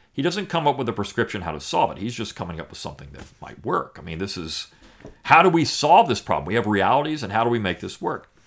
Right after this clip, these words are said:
To solve the problem, Davison is gonna come up with something. To solve the problem of the new federalism must be the task of this generation.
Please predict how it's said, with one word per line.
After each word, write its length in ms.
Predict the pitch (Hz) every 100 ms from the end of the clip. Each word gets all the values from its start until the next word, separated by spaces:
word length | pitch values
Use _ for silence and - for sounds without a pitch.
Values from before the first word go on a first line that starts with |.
| _ - - -
To 80 | -
solve 440 | - 247 294 294
the 80 | 214
problem, 420 | - 95 76 107
Davison 460 | 117 143 165 - 160
is 100 | 135
gonna 160 | 147
come 200 | 156 196
up 120 | 247 151
with 80 |
something. 260 | - 76 73
To 80 | 90
solve 300 | - 240 269
the 60 | -
problem 340 | 120 101 135
of 120 | 139
the 60 | 113
new 200 | 123 151
federalism 640 | - 220 262 143 110 143
must 260 | 135 175 -
be 120 | 175
the 100 | 175
task 440 | - - 110 113 131
of 180 | 113
this 240 | 143 226 -
generation. 640 | 185 135 101 82 69 -